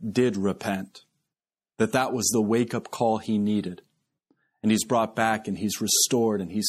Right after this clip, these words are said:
forgiven, and he's welcomed back into the community. So biblically, the concept that one falls into not a different level of sin, like, like, you know, uh, if you commit,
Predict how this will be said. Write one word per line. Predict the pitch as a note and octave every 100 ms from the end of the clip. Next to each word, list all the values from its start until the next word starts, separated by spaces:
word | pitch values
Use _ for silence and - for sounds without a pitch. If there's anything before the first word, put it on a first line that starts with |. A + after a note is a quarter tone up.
| -
forgiven, | G#2+ G2 A#2+ G2+ G2
and | G#2
he's | G2+
welcomed | A2 A2 G#2+ G2+ F#2+
back | A#2+ A#2+ A#2+ -
into | A2
the | G2+
community. | G2 - G2+ F#2+ F#2 - - _ _ _ _ _ _ _ _ _ _ _ -
So | - D#3+
biblically, | A2 F#2+ E3+ F#3 E3 - A2
the | G#2
concept | G#2 - C3+ C#3+ C3+ C3 A2+ - - - -
that | A#2 A2+ G2+ -
one | F2 C3 C3 C#3 -
falls | - C#3 C3+ B2+
into | B2 A#2+ B2 A2+
not | C3+ F#3+
a | F#3+
different | F3+ D#3 A#2+
level | G#2+ A#2+ D#3+ D3+ G#2+
of | F#2
sin, | - A2 G2 F#2+
like, | A2 G#2+ - - -
like, | C3 B2 A#2+
you |
know, | A#2+ A#2 G#2+ - - -
uh, | A#2+ A2+ G#2 F#2+ - _ -
if | A2+ C3+
you |
commit, | C3 C3 D3 F#3+ -